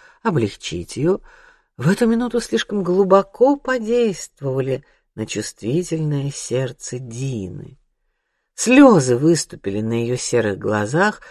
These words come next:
так скоро, что она не успела скрыть их. Она поспешно встала, как бы давая тем понять, что пошла надевать шляпку. «Мама,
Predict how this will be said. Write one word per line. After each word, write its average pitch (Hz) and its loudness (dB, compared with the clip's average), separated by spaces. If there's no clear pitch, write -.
так - 0
скоро, 226 4
что - -2
она 175 2
не 175 0
успела 180 0
скрыть 143 -4
их. - -10
Она 131 2
поспешно 117 0
встала, 277 2
как 170 2
бы 160 6
давая 151 6
тем 135 -4
понять, 220 0
что - -4
пошла 180 -4
надевать 131 0
шляпку. - -6
«Мама, 190 -2